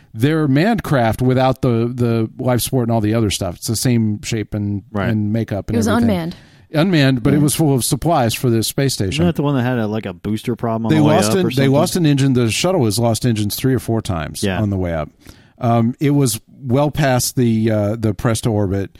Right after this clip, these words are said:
Speaker 1: They were able to, to go ahead and put it in a lower
Speaker 2: Well, I
Speaker 1: orbit
Speaker 2: saw it
Speaker 1: and
Speaker 2: made
Speaker 1: then,
Speaker 2: it, yeah.
Speaker 1: and then use a slightly longer burn on the upper stage to put it in, into
Speaker 3: Be like
Speaker 1: its
Speaker 3: that
Speaker 1: final
Speaker 3: M S T three K
Speaker 1: orbit.
Speaker 3: movie where it's refueling in the air for, like, an hour and showing it close up.
Speaker 1: <laughs> Starfighters.
Speaker 3: Yeah.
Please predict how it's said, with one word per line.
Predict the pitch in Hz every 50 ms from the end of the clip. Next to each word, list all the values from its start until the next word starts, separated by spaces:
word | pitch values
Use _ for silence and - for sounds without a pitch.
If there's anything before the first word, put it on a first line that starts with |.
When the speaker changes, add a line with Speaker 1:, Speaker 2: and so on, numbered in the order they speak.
| - _ _ -
Speaker 1:
They | 113 113
were | 117 117 113
able | 113 113 110 113 113 -
to, | - 127 117 113 110 110 107 107 110 - - - -
to | 127 120
go | 107 120 117 117
ahead | 120 127 123 117
and | 113 -
put | - - 151 147
it | 135 131
in | 127 120
a | 117
lower | 110 107 123 123 123 120
Speaker 2:
Well, | 123 131
I |
Speaker 1:
orbit | 135 120 127
Speaker 2:
saw | 277 285 -
it | 127
Speaker 1:
and | 123
Speaker 2:
made | 123 147 185 190 107
Speaker 1:
then, | 90 85
Speaker 2:
it, | 85 - -
yeah. | 98 101 98 92 95 - _
Speaker 1:
and | 143 135 135 139
then | 143 139 139 135 135 143 - - - - _
use | - 160 151 151 160 151 131 131
a |
slightly | 120 - 156 143 135 127 131 123
longer | 117 117 120 127 123 123 127 113
burn | 113 117 117 117 117 113
on | 113 110
the | 110 107 107 107
upper | 110 107 - 107
stage | - - 113 104 -
to | 104
put | - - 123 107
it | 104 98
in, | 107 107 101 98 98 101 -
into | - 117 113 208
Speaker 3:
Be | 269 269
like | 240 220
Speaker 1:
its | 202 226 202
Speaker 3:
that | -
Speaker 1:
final | - 220 220
Speaker 3:
M | 220
S | 202
T | 190 220 196
three | 202 214 202
K | - 208
Speaker 1:
orbit. | 202 202
Speaker 3:
movie | 202 202 190 208 208
where | 196 196 196
it's | 196 190 185
refueling | 190 214 214 - - 202 196 202 202 202
in | 196
the | 190 185 180 185
air | 185 190 190 185
for, | - 202
like, | 185 180 175 180
an | 165
hour | 170 165 165 175 185 185 190 190
and | 196 208 214
showing | 190 190 196 202 196
it | 190 196
close | - 190 185 185 - -
up. | 190 175 -
Speaker 1:
<laughs> | - 185 - -
Starfighters. | 180 - - - 113 104 - 120 110 107 110 110 110 143 143 - - -
Speaker 3:
Yeah. | 202 226 220 226 208